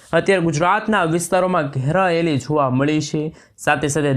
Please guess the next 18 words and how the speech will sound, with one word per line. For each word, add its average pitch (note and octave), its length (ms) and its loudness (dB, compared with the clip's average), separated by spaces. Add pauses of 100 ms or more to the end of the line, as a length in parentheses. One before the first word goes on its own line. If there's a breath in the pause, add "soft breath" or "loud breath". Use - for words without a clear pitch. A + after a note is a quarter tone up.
દરિયાઈ D3 360 0
કાંઠાના C#3+ 400 0
વિસ્તારની C#3 440 0
અંદર C#3+ 160 0
સતત C#3+ 480 -2
નવું B2+ 500 0 (500 soft breath)
દબાણ D#3 520 2
બનતું F#3+ 460 0
હોય F3+ 200 0
તેમ E3+ 220 0
અરબી E3+ 320 2
સમુદ્રના E3+ 580 0
દરિયામાંથી D#3+ 640 0
લો C#3+ 100 2 (140)
પ્રેશર E3 400 0
અને D#3 160 0 (100)
હાઈ D3+ 300 2
પ્રેશર D#3 320 0